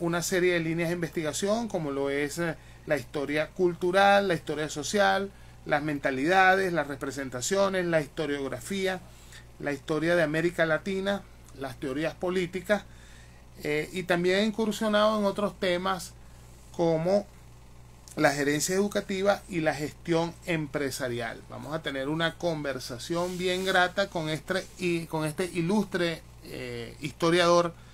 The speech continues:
eh, desde la capital de la República para hablar un poco acerca de nuestro epónimo don Lisandro Alvarado, hoy precisamente diecinueve de septiembre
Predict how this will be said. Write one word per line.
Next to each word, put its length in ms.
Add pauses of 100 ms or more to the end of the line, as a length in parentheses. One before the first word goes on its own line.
(720)
eh, 580
desde 1300 (140)
la 180
capital 400
de 60
la 100
República 720 (200)
para 200
hablar 320
un 180
poco 340
acerca 640 (320)
de 220
nuestro 360
epónimo 600
don 180
Lisandro 380
Alvarado, 480 (100)
hoy 480 (160)
precisamente 800
diecinueve 1080 (520)
de 280
septiembre 680